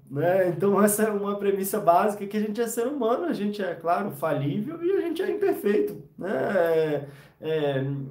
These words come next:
independente até do de-, nosso desejo de querer melhorar sempre, e, e é claro que eu acho que é um desejo até muito bem-vindo,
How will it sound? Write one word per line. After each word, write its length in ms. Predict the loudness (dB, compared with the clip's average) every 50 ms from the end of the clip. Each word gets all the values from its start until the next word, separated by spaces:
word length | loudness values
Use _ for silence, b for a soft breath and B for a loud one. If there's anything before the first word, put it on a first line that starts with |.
| -12 -14 -14 -12
independente 680 | -8 -2 0 2 2 4 4 2 2 2 2 0 2 0
até 240 | -2 0 0 0 0
do 100 | 0 2
de-, 280 | 4 4 4 4 4
nosso 260 | 2 -2 -2 -4 -4 0
desejo 560 | 2 2 2 2 2 0 0 0 0 -2 -4
de 120 | -6 -6
querer 280 | -4 -2 -2 0 0 -2
melhorar 400 | -2 0 0 2 4 4 4 4
sempre, 480 | 2 -2 -4 -4 -2 -2 -4 -4 -4
e, 460 | -4 -6 -6 -6 -8 -8 -8 -6 -4 -4
e 40 |
é 60 | -4 -4
claro 300 | -2 -2 -2 -2 -2 -2
que 100 | -4 -4
eu 40 |
acho 140 | -6 -6 -6
que 80 | -8 -8
é 140 | -6 -6 -6
um 160 | -6 -8 -6
desejo 380 | -6 -6 -4 -4 -4 -4 -4
até 180 | -4 -4 -4 -4
muito 240 | -4 -4 -6 -6 -4
bem-vindo, 580 | 0 0 2 2 2 0 0 -2 -2 -4 -6